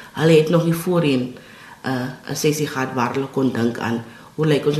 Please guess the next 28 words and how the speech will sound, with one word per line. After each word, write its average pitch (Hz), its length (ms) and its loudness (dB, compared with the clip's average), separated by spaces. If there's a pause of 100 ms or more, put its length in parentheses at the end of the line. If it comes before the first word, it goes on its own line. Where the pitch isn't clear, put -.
toekoms, 139 320 -4
waarna 131 360 0
werk 113 360 -4
ons, 123 200 -6
sodat 147 240 2
ons 135 260 -4
kan 131 200 -2
'n 127 160 -2
doelwit 156 360 4
het 113 260 -4 (380)
om 147 200 4
te 143 100 2
bereik. 104 460 -4 (160)
Ehm, 147 240 2
in 147 80 2
terme 196 260 6
van 196 100 2
die 160 100 6
boere 143 420 2 (460)
wil 156 180 4
ons 170 220 4
graag 185 400 0
opeindig 147 480 2
dat 127 160 -6
hulle 156 280 2
sterk 165 540 -2
markte 131 420 -2
het 113 320 -8